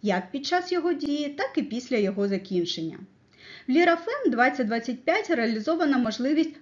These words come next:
виконання розрахунків із використанням прямого динамічного методу для кількох динамічних завантажень у рамках однієї розрахункової моделі. Крім цього, реалізований алгоритм, що дозволяє зняти обмеження з кількості кроків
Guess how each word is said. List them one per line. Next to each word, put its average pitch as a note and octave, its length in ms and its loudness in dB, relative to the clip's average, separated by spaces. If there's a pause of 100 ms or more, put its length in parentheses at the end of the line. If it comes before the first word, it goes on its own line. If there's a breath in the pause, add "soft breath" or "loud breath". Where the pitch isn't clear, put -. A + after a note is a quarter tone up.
виконання B3+ 600 2
розрахунків G#3+ 680 -2 (240 loud breath)
із B3 180 2
використанням C#4+ 680 2
прямого B3 440 2
динамічного G#3+ 720 0
методу D#4 400 0 (200)
для C#4+ 180 2
кількох C4 480 0
динамічних A3+ 720 0 (120)
завантажень A3+ 720 -2 (240 loud breath)
у A3 100 0
рамках D#4 480 2
однієї G#3 540 2
розрахункової G3+ 800 0
моделі. F#3 480 -2 (540 loud breath)
Крім C#4+ 280 6
цього, G#4+ 380 2
реалізований C4 680 2
алгоритм, C#4+ 560 0
що F#4+ 240 -2
дозволяє C#4 640 2
зняти A3+ 500 0
обмеження A#3 600 2
з - 80 -16
кількості C#4 580 -4
кроків G3+ 400 -4